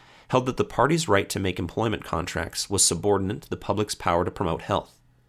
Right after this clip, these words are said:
The court treated the Bakeshop Act as a health law, assuming, without factual findings from the trial court, that working long hours in hot, ill-ventilated areas with flour dust in the air, quote,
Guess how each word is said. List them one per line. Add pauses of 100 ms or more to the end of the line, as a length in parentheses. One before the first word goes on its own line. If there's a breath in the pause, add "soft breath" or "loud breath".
(520 soft breath)
The
court
treated
the
Bakeshop
Act
as
a
health
law, (260 loud breath)
assuming, (100)
without
factual
findings
from
the
trial
court, (420 loud breath)
that
working
long
hours
in
hot,
ill-ventilated
areas (260 soft breath)
with
flour
dust
in
the
air,
quote,